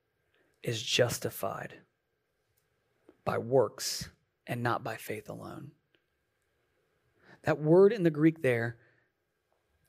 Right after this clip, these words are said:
literally means visibly noticeable, visibly seen.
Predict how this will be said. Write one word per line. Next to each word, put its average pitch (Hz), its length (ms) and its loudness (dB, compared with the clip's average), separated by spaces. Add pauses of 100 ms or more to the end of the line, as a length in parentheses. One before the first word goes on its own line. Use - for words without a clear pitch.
(1080)
literally 175 480 8
means 143 380 0
visibly 143 840 2 (300)
noticeable, 117 800 -4 (160)
visibly 143 800 2
seen. - 520 -8